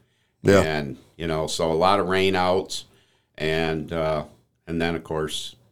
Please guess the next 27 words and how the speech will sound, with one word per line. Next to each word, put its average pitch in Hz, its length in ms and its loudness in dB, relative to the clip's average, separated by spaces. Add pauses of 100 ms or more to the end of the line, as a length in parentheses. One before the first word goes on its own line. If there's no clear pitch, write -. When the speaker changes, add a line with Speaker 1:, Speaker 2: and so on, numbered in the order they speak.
(100)
Speaker 2:
you 73 140 -12
know, 80 160 -6
the 76 100 -8
normal 78 380 -4
things 80 440 -6
of 67 240 -12 (240)
equipment 82 480 -4
breakdowns, 82 840 -2 (680)
supply 95 480 2
chain 90 340 0
issues, 87 560 -2
not 85 240 0
be, 80 220 -2
not 92 220 2
able 95 240 2
to 95 60 -4
get 92 260 -2
parts, - 600 0 (200)
equipment 92 520 -2
reliability, 87 1200 0
um, 76 480 -6 (800)
not 90 280 2
being 98 240 4
what 90 200 2
it 82 100 0
used 92 360 -2
to. 98 300 -2